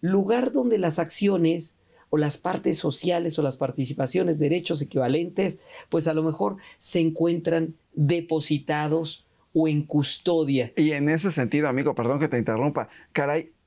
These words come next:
Speaker 2: hay veces que nuestros amigos ni siquiera las han
Speaker 1: No hay
Speaker 2: impre-,
Speaker 1: acciones.
Speaker 2: no hay acciones.
Speaker 1: No hay acciones.
Speaker 2: No hay
Speaker 1: No hay esos
Speaker 2: acciones.
Speaker 1: títulos.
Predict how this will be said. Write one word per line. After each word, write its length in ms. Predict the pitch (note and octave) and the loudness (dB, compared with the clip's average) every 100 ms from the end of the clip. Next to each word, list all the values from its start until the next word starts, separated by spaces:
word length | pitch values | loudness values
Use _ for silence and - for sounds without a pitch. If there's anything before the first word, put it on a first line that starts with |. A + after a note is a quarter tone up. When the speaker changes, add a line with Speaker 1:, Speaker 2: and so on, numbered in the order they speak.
| _ _ - | _ _ -2
Speaker 2:
hay 160 | D#3+ | 2
veces 280 | E3+ F#3 F3 | 2 2 0
que 100 | E3 | 2
nuestros 280 | C3 B2 B2 | 2 2 2
amigos 280 | B2+ D#3+ F#3 | 2 4 4
ni 80 | D3 | 4
siquiera 420 | B2 - F3+ G3+ | 2 0 2 2
las 220 | E3+ B2+ | 0 2
han 180 | D#3+ E3+ | 4 4
Speaker 1:
No 120 | F3 | 2
hay 140 | A3 | 2
Speaker 2:
impre-, 40 | G#3+ | 0
Speaker 1:
acciones. 380 | C#3+ D3 G3+ A#3 | 0 2 2 4
Speaker 2:
no 100 | G3 | 4
hay 100 | A#3 | 2
acciones. 500 | A3+ G#3+ G3 G3 B3 | 2 2 4 4 2
Speaker 1:
No 80 | D#4 | 2
hay 120 | A#3+ | 2
acciones. 580 | A3+ G3+ G#3 F#3+ D#3+ D3+ | 2 2 0 0 0 2
Speaker 2:
No 60 | F#3+ | 2
hay 80 | - | 2
Speaker 1:
No 80 | C#4+ | 2
hay 120 | A#3+ | 2
esos 160 | - F#3 | 2 2
Speaker 2:
acciones. 100 | F#3+ F#3 E3 | 2 2 2
Speaker 1:
títulos. 60 | D#3+ | 2